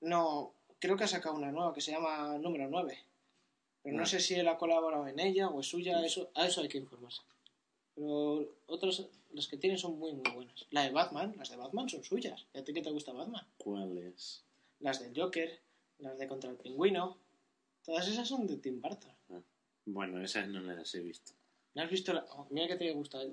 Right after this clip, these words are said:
Speaker 1: Batman y no
Speaker 2: Sí.
Speaker 1: ves las pelis y, increíble,
Speaker 2: A ver,
Speaker 1: vamos.
Speaker 2: a ver... yo soy más de cómic, hombre.
Speaker 1: Ay, pues velas, velas. También sale en una el hombre este de hielo, ¿cómo se llama?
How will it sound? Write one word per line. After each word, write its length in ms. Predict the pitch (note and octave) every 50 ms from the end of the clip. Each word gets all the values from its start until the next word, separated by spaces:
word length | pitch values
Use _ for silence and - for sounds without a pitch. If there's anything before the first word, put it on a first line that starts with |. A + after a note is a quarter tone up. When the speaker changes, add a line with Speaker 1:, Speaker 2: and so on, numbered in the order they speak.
| - _ -
Speaker 1:
Batman 360 | C#3+ D3 D#3+ - G3 A3+ G#3+ E3
y 80 | C#3
no 100 | C#3 D3
Speaker 2:
Sí. 80 | D#3+ D#3+ -
Speaker 1:
ves 80 | - -
las 140 | A#2+ A#2+
pelis 400 | A#2+ - F3 A3 B3 C#4 - -
y, 140 | A3 F#3+ F3+ - - - -
increíble, 800 | F#3+ F#3+ F#3+ F#3 - - F#3 F#3 G#3 A3+ - B2+ C3 B2+ B2+ B2
Speaker 2:
A 80 | G#2+ A#2
ver, 80 | A2+ G#2+
Speaker 1:
vamos. 240 | G#2 F#2+ F#2 - - _ _ _ _ _ _ _ _ _ _ _ _ _ - - G#2
Speaker 2:
a 100 | G2 G2+
ver... 220 | G#2+ A#2 A2+ G#2+
yo 120 | G#2+ A2+
soy 160 | A2 - A#2 A2
más 200 | A2+ A2+ A2 G#2 G#2
de 140 | G2 F#2+ F#2
cómic, 360 | A#2 A2+ G#2+ G#2 F#2+ - G#2
hombre. 380 | G2+ G2+ G2+ F#2+ F2 E2+ E2 - _ _ _ _ -
Speaker 1:
Ay, 1040 | B2+ C3 C#3 C#3 C#3 C#3 C#3 C#3 C3+ C3+ C3 C3 B2+ B2+ B2+ B2 B2+ B2+ B2 B2 - - _ _ _ _ _ _ _ _ _ _ _ _ _ _ _
pues 140 | - B2+ C3
velas, 320 | C3+ C3+ C3 C3 - -
velas. 340 | - B2+ A#2 - - - - - _ _ _ _ _ _ _ - - -
También 260 | C#3+ C#3 D3+ D#3 D3+
sale 280 | - E3 D3+ D3+ D3
en 120 | C#3+ D3+ D3+
una 400 | D3+ D3 C#3+ C#3+ C#3 C3+ C3 C3+
el 120 | C3+ C3+ C#3
hombre 200 | D3 D3+ D3 D3
este 160 | D3 - C#3+
de 80 | B2+ B2
hielo, 220 | D3 F#3+ F#3+ D3
¿cómo 140 | C#3+ C#3 C#3
se 100 | - C3+
llama? 180 | C#3+ F3+ A3